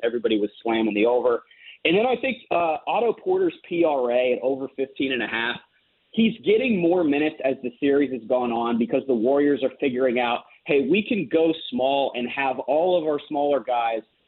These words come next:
completely swarm the offensive rebounds, completely dominate Memphis on the boards." A-, and we can just, just because of how Memphis plays on offense, how much they emphasize transition, how out of position they are in, in terms of traditional rebounding position,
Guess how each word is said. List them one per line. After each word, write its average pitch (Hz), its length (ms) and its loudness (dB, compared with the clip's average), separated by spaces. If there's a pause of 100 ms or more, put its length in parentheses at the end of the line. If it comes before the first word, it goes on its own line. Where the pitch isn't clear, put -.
(140)
completely 196 800 -2 (160)
swarm 160 400 2
the 139 160 4
offensive 135 540 -4
rebounds, 120 500 -2
completely 165 720 0 (220)
dominate 156 520 0
Memphis 139 340 -6
on 135 120 -2
the 120 60 -4
boards." 117 400 2 (400)
A-, 151 240 0
and 151 200 0
we 180 140 2
can 170 460 0
just, 156 220 -4 (140)
just 202 200 -2
because 226 240 -2
of 151 120 -6
how 165 160 -2
Memphis 151 420 -2 (200)
plays 139 320 2
on 120 140 -2
offense, 131 440 -2
how 131 120 -6
much 147 160 -2 (100)
they 135 140 2
emphasize 139 400 -4 (100)
transition, 127 540 -4 (300)
how 151 300 -2
out 139 200 0
of 147 160 -4
position 131 480 -4
they 139 140 2
are 143 260 2
in, 123 160 -4
in 120 80 -6
terms 131 240 -8
of 120 100 -8
traditional 131 580 0
rebounding 131 460 2
position, 147 480 0